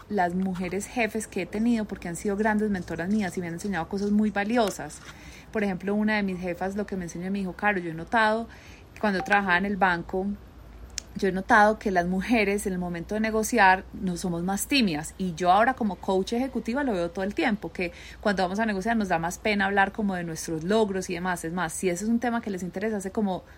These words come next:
dos o tres semanas hice un video sobre la importancia de aprender a alardear y hablar bien de nosotras. Y entonces ella fue la que me enseñó de mantén una carpeta donde escriba todos los emails que lleguen de que te felicitaron por hacer algo bien, que un cliente quedó contento, los vas guardando ahí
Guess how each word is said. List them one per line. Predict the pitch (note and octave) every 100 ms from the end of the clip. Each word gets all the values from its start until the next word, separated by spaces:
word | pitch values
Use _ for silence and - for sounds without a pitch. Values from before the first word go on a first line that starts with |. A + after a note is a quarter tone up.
| -
dos | F#3 F#3+
o | G#3+
tres | A3
semanas | A3+ A#3 A3 F#3+
hice | E3
un | F3+
video | G3 G3+ G3
sobre | G3+ F3 E3+
la | E3+ E3+
importancia | - G#3+ - G3 F3 F#3+ G3+
de |
aprender | G3 E3+ E3 D#3+ E3+
a |
alardear | G3+ F#3+ E3+ E3 E3 F3 F3+
y |
hablar | F#3+ F3+ D#3+
bien | F3+ F#3+
de | F#3
nosotras. | F3 E3 E3+ D#3+ D#3 - - - - - - -
Y | A#3
entonces | A3 A3+ G#3+
ella | G#3
fue | G#3+
la | G#3
que | G#3
me | F#3
enseñó | F3 F3 F3 E3
de | G3 F#3 - -
mantén | F#3 F3 E3+ - F3 E3+
una | G3+ A#3+
carpeta | A#3 A3+ G#3 G#3+
donde | G#3 F3+
escriba | - F3+ F3 - -
todos | - B3+
los | C4+ B3
emails | G#3 F3+ F#3
que | G#3
lleguen | F#3 E3 E3+
de | F#3
que | F#3 F3
te | F3+
felicitaron | F3 F3 - D#3+ D#3+
por | F3+
hacer | D#3+ E3
algo | E3 F3
bien, | G3 G3 F#3
que | -
un | F3
cliente | F#3+ F#3 F#3+
quedó | G3 E3+
contento, | F#3+ G3 G#3+ G#3+
los | G3 F3+
vas | E3 E3
guardando | F3+ G3+ G#3
ahí | G#3+ B3+